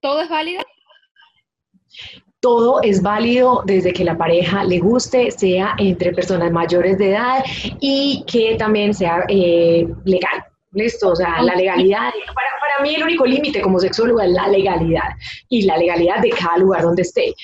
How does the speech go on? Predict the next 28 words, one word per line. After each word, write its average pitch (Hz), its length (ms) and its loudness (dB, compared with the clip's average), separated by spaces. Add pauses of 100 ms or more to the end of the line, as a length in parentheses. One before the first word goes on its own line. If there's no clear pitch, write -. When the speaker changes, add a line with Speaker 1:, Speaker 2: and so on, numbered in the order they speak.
(200)
Speaker 2:
Es 165 120 -4
decir, 175 380 0
si 165 260 -6
hay 165 160 0
una 196 140 0
cosa 185 260 -2
que 160 80 -8
es 156 80 -8
ilegal, 180 440 2
claramente 180 560 0 (120)
ahí 175 160 4
no, 190 380 2
por 185 120 0
más 180 200 0
fetiche 190 340 0
sexual 175 380 -2
que 170 80 -4
sea. 165 200 -2 (200)
Si 233 120 4
no 233 260 4
tiene 285 420 -2 (340)
ningún, 240 420 6
o 220 60 2
sea, 226 140 2
si 220 100 2
no 214 100 4
es 220 180 0
ilegal 214 600 -2